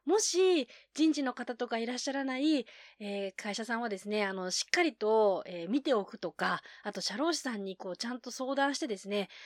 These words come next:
あの、ちゃんとやっておいた方がいいんじゃないかなというふうに思います。あの、今年の四月から本当育児介護休業、結構、結構変わりますので、あの、ポイントは押さえ直しておいた方がいいんじゃないかなと思います。で、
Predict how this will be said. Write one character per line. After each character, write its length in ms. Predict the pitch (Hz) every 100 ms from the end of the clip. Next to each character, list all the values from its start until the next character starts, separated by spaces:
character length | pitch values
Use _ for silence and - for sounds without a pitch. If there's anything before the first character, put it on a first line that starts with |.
| - -
あ 100 | 190
の、 120 | 196
ち 100 | -
ゃ 60 |
ん 80 | 311
と 80 | 311
や 140 | 320
っ 80 | 311
て 100 | -
お 80 | 330
い 60 | 311
た 100 | 240
方 140 | 220
が 80 | 202
い 40 |
い 40 | 220
ん 40 |
じ 60 | 285
ゃ 40 |
な 100 | 254
い 60 | 220
か 100 | 208
な 300 | 220 247 247
と 140 | 226
い 120 | 208
う 80 | 214
ふ 100 | 208
う 100 | 233
に 100 | 202
思 160 | 190 202
い 60 |
ま 120 | 196 202
す。 80 |
あ 40 | 185
の、 80 | 190
今 140 | 311
年 160 | 359 359
の 120 | 359
四 120 | -
月 180 | 320 -
か 100 | 196
ら 80 | 185
本 160 | 233
当 100 | 226
育 180 | 214 269
児 100 | 269
介 180 | 294 285
護 120 | 285
休 220 | - 285
業、 280 | 254 277 269 - - - -
結 180 | - 381 -
構、 340 | 330 247 196 _ _ _ -
結 180 | 415 - -
構 180 | 359
変 140 | 277 220
わ 80 | 220
り 80 |
ま 120 | 220 226
す 100 | 214
の 100 | 190
で、 320 | 196 196 160 _ _ _ _ _ _
あ 80 | -
の、 100 | 214
ポ 140 | 208 262
イ 60 |
ン 40 | 269
ト 100 | 262
は 180 | 254
押 60 | 240
さ 160 | - 302
え 60 |
直 280 | 269 285 403
し 80 | -
て 100 | 277
お 120 | 220
い 40 | 208
た 100 | 196
方 220 | 214 185
が 120 | 185
い 60 | 220
い 60 |
ん 40 | 262
じ 80 |
ゃ 40 | 214
な 120 | 175
い 60 | 165
か 100 | 190
な 120 | 233
と 180 | 175 - _ _
思 220 | 190 185
い 80 | 180
ま 200 | 214 262
す。 120 | - - - - -
で、 180 | 311